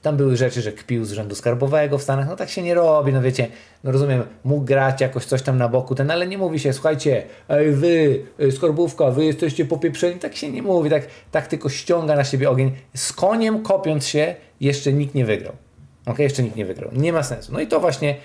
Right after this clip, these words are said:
może być przyczyną. Uważajcie, y, zaraz dojdziemy do tego tematu, jest dużo deepfake'ów. Przypominam jeszcze o Jolce i o wejściu na Cryptosphere.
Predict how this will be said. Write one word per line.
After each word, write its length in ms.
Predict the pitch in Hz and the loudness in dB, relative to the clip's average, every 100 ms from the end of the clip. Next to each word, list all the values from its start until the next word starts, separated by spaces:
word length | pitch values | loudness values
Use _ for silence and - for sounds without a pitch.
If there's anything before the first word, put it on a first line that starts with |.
| - - | -16 -2
może 220 | 127 120 | 0 0
być 120 | 113 | -4
przyczyną. 300 | 120 110 98 - - - - | -10 -10 -10 -14 -20 -18 -2
Uważajcie, 380 | 127 143 107 - - - - | 0 0 -2 -10 -16 -20 -12
y, 380 | 131 123 123 123 | -2 0 2 2
zaraz 180 | 139 151 | 2 2
dojdziemy 240 | 143 147 | 2 2
do 60 | 131 | 0
tego 100 | 127 | 0
tematu, 360 | 127 135 131 113 | 2 0 0 -4
jest 160 | 110 | -4
dużo 220 | 117 123 | -2 0
deepfake'ów. 440 | 113 110 110 110 147 - _ _ - | -2 -2 -4 -4 -8 -18 _ _ -16
Przypominam 280 | - 160 190 | -4 -2 -2
jeszcze 220 | 151 160 | 0 2
o 60 | 143 | 2
Jolce 460 | 135 113 - 127 - - _ | 2 0 -2 -2 -4 -20 _
i 120 | 139 131 | -2 0
o 60 | |
wejściu 360 | 117 123 - 127 | 2 0 0 -2
na 380 | 120 110 110 113 | 0 -2 -2 -2
Cryptosphere. 640 | 143 - 107 - 101 135 | -2 -2 -4 -4 -2 -2